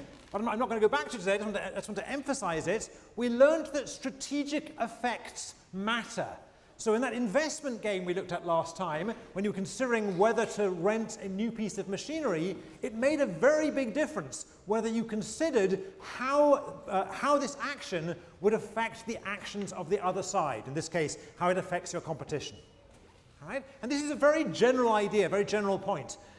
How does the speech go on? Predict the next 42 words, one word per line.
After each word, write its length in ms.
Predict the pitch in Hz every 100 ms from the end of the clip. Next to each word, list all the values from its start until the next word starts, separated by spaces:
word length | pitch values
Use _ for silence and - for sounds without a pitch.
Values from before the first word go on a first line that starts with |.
| -
So 100 | 196
just 140 | 220
to, 80 | 190
just 220 | - 202 -
to 80 |
give 180 | 190 202
you 60 | 214
a 20 |
couple 260 | 220 202 208
of 120 | 208
more 100 | 208
examples, 680 | 185 262 311 311 185 196 - - -
when 160 | 240 254
you're 120 | 262
designing 640 | 240 185 254 294 269 254
tax 420 | - - 302 294
systems, 540 | - 226 - 170 202 202
I 40 |
mentioned 240 | 190 180 190
this 140 | 185
last 300 | 196 190 185
time, 360 | - 269 196 208 - - -
when 100 | 220
you're 120 | 220
designing 400 | 185 233 254 240
a 40 |
tax 360 | 226 285 302 -
system, 420 | 220 - 170 196 - -
make 180 | 196 -
some 100 | 196
changes 560 | - 226 262 226 220
in 80 | 190
the 80 | 185
U 140 | 190
S, 120 | 185 190
uh, 280 | 180 175
tax 280 | 175 269 285
system, 380 | 202 - 165 160 - - -
it's 220 | 233 -
not 400 | 233 302 247 143
good 140 | 302
enough 420 | 277 185 110 -